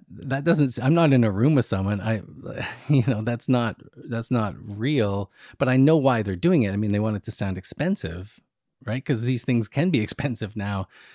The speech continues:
but it's not real. So I, I think that there's either, either you have the character hold the thing, the, the recorder or the mic, the way that a journalist would do it, who's not even a sound person, right? So they, they don't, neither is an actor. So they, there's similar,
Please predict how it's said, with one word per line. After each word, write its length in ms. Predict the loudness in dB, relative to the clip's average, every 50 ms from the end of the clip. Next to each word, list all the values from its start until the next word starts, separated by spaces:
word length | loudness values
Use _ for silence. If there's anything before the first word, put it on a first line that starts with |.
| -20 -20 -18 _ -4
but 180 | -4 -4 -4 -4
it's 180 | -8 -8 -4 -2
not 220 | 0 0 -2 -2 -6 -8 -8
real. 400 | -4 -2 0 0 0 0 -2 -4
So 160 | -4 -4 -2
I, 120 | -2 -2 -4 -4
I 120 | -6 -4
think 260 | -2 -2 -4 -2 -2
that 160 | -4 -6 -4
there's 400 | -2 -2 0 0 -2 -4 -8 -12 _ _ _ -8
either, 500 | -4 -4 -2 0 0 0 0 0 -2 -4 _ -6
either 240 | -4 -2 0 2
you 200 | 2 2 2 0
have 340 | 0 -2 -4 -4 -4 -6 -4
the 80 | -6 -6
character 460 | -4 -4 -4 -4 -4 -4 -4 -6 -6
hold 340 | -6 -6 -6 -4 -4 -4 -6
the 80 | -8
thing, 480 | -8 -6 -6 -4 -4 -4 -4 -6 -8 -10 _ _ _ _ _ -6
the, 160 | -6 -6 -6
the 140 | -6 -6 -6
recorder 460 | -6 -8 -6 -6 -6 -4 -4 -4 -6
or 40 | -6
the 80 | -6 -6
mic, 320 | -6 -6 -6 -8 -8 -8
the 80 | -8 -6
way 220 | -6 -4 -6 -6
that 200 | -6 -8 -10 -8
a 100 | -8 -8
journalist 680 | -8 -6 -6 -4 -2 0 0 -2 -2 -4 -6 -8 -8 -10
would 100 | -10 -8
do 140 | -8 -8 -6
it, 100 | -4 -4
who's 160 | -4 -2 0
not 220 | 0 0 0 -2
even 240 | -2 -4 -4 -4 -6
a 40 | -6
sound 440 | -6 -6 -6 -6 -4 -4 -4 -6 -6
person, 440 | -6 -8 -8 -10 -10 -10 -8 -6 -6
right? 220 | -4 -6 -6 -6
So 80 | -6 -4
they, 200 | -4 -4 -4 -6 -10 -20 -20 -20 -10 -4
they 120 | -2 -2
don't, 140 | -2 0 2
neither 260 | 2 2 4 4 2
is 120 | 0 0 -2
an 80 | -4
actor. 440 | -4 -4 -4 -6 _ -12 -14 -12 -12
So 180 | -8 -6 -6 -4
they, 200 | -4 -4 -4 -4
there's 240 | -4 -4 -4 -4 -4
similar, 500 | -4 -4 -4 -2 -2 -4 -4 -6 -6